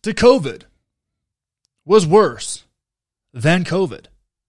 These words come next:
Not gonna get into any more of that because it'll get me shadow banned and all these other things, but you know exactly what I'm talking about. The response to Donald Trump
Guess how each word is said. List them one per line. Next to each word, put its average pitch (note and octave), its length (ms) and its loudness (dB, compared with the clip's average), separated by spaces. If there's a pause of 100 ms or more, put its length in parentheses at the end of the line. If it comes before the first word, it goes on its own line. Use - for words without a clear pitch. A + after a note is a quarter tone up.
(960)
Not C#3 140 -12
gonna B2+ 140 -8
get B2+ 120 -4
into E3 180 -4
any A#2+ 180 -6
more G#2+ 180 -8
of G2+ 60 -8
that A2+ 280 -10
because G#2+ 440 -10 (120)
it'll G#2+ 140 -12
get A#2 100 -12
me A2 140 -12
shadow A2+ 280 -8
banned G#2+ 300 -8
and G2+ 60 -12
all G#2 80 -10
these G#2 120 -12
other D3 120 -6
things, A2 240 -10
but B2 160 -10
you F3+ 40 -8
know F#3 180 -6
exactly C#3 360 -8
what B2+ 80 -8
I'm G#2+ 80 -10
talking G#2+ 240 -10
about. C#2+ 280 -20 (1900)
The E3 100 -4
response G3+ 840 -2 (720)
to F3 100 -4
Donald G3 280 0
Trump F3+ 380 -4